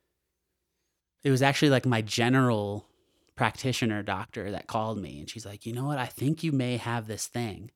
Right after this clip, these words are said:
And I was like, "What the fuck?" I've been seeing all these specialists that are supposed to be, like, the top of the field. They didn't know what was going on, and my general doctor called me, and she's like, "I think you may have this."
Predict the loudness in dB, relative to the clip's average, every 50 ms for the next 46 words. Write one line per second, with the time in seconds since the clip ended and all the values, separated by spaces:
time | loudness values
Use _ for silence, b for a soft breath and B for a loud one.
0 | _ _ _ _ _ _ _ _ _ _ _ _ -6 -6 -4 -4 -6 -8 -8 -10
1 | -10 -10 -12 -6 -2 -2 -2 0 0 0 2 4 2 2 2 2 2 2 2 4
2 | 4 4 4 4 4 4 4 2 2 0 0 2 2 2 2 0 0 -2 -2 -2
3 | -2 -2 -4 -2 -2 -2 -2 -2 -4 -4 -4 -4 -4 -6 -8 -6 0 2 2 2
4 | 2 0 -2 -4 -4 -4 -2 -2 -2 0 0 -2 -4 -6 -10 -14 _ _ _ _
5 | _ _ _ _ _ _ _ _ _ _ _ -2 2 2 4 4 4 4 4 2
6 | 2 0 0 0 0 0 0 2 2 2 0 0 0 0 -2 -4 -4 -4 -2 -2
7 | 0 0 0 0 0 0 0 0 -2 -2 -4 -6 -8 -8 -6 -6 -8 -6 -6 -8
8 | -8 -8 -8 -8 -8 -10 -10 -10 -10 -12 -6 -2 -2 -2 0 0 -2 -2 -2 -4
9 | -6 -6 -6 -8 -8 -10 -10 -10 -8 -10 -10 -10